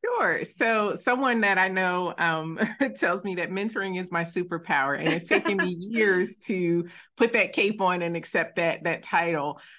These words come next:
Speaker 1: Um, but I fully accept it now.
Speaker 2: Yeah.
Speaker 1: So as I said, I've been mentoring for years, whether I knew that I was doing it or not.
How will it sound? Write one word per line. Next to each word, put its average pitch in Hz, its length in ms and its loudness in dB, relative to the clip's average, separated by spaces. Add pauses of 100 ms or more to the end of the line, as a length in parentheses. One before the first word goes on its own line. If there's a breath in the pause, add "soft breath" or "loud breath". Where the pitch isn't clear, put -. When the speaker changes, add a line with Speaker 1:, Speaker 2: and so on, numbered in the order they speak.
(120)
Speaker 1:
Um, 170 240 2
but 185 120 0
I 190 100 4
fully 247 320 2
accept 190 380 -2
it 165 160 -10
now. 143 300 -6 (220 loud breath)
Speaker 2:
Yeah. 240 200 0
Speaker 1:
So 196 560 4
as 214 160 2
I 214 80 2
said, 196 240 0
I've 185 160 0
been 190 160 0
mentoring 185 540 -4
for 175 100 -2
years, 170 480 0
whether 170 240 2
I 175 100 2
knew 196 320 0
that 190 140 0
I 175 100 2
was 175 160 -2
doing 180 360 -4
it 156 220 -6
or 165 160 -2
not. 160 480 0